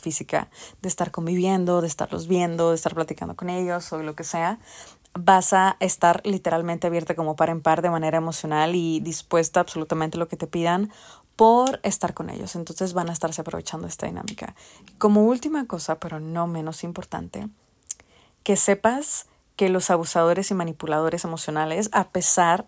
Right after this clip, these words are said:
de que se vea como algo romántico, van a tratar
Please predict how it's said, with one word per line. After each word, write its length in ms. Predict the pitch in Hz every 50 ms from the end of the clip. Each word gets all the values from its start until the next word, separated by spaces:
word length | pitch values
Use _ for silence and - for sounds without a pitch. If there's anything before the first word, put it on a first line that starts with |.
| _ _ _
de 300 | 190 170 180 180 170 -
que 220 | - 175 - - -
se 360 | - - - - 185 170 160
vea 340 | 151 175 175 165 165 160 -
como 240 | - 165 165 160
algo 180 | 160 156 151 160
romántico, 720 | 156 156 147 151 156 156 156 - - - 202 220 247 - - _ - - - - - - _ _ _
van 300 | 185 175 196 196 196 202
a 120 | 214 226 226
tratar 1000 | - _ - - 190 185 170 170 - _ _ _ - 175 170 165 175 202 220